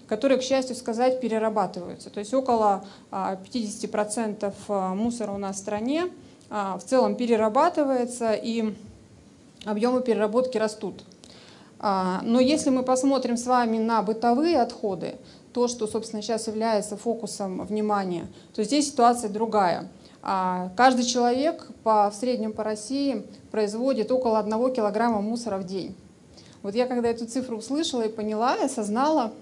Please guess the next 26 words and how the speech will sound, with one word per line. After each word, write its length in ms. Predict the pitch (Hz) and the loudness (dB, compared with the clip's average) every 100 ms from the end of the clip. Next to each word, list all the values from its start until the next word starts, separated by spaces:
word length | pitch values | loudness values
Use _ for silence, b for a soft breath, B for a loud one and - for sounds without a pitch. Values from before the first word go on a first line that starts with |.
| - - B B B | -20 -20 B B B
ну, 100 | 226 | -2
это 140 | 254 | 0
такой 500 | 254 233 269 262 233 - - | 0 0 2 4 4 0 -10
легкий 320 | 220 226 233 247 | -2 -2 0 -2
ужас, 360 | 202 170 170 | -2 -4 -6
да? 220 | 196 214 269 - - B B B | -4 -4 -4 -10 -20 B B B
А, 340 | - 190 190 175 | -2 2 2 2
в 80 | |
итоге 300 | 208 302 269 | 2 2 2
триста 400 | 247 277 294 277 | 2 4 2 2
килограмм 500 | 240 233 220 214 214 | -2 0 2 2 0
мусора 600 | 202 233 339 294 226 190 185 - | 2 4 4 2 -2 -2 -8 -2
каждый 300 | 240 254 226 | 4 4 4
человек 420 | 214 214 214 262 | -2 0 2 2
производит 540 | 262 214 196 233 226 190 | 0 -4 -2 -2 -2 -2
в 20 | |
России, 360 | 202 196 - 175 | -4 -4 -6 -6
триста 360 | - 285 285 | -4 -2 -2
килограмм 420 | 269 208 202 214 | -2 -2 -2 -2
мусора. 380 | 202 214 - 180 170 - - B B B B - | -2 -4 -6 -12 -12 -20 -20 B B B B -10
А, 240 | 190 190 | -6 -2
в 80 | 190 | -2
итоге 680 | 214 311 320 262 247 214 214 | 0 2 2 2 4 4 4
лишь 200 | 262 233 | 4 2
десять 420 | 220 285 - - | 2 0 -2 -6
процентов 640 | 226 226 311 381 - 277 | -6 -2 0 0 0 -2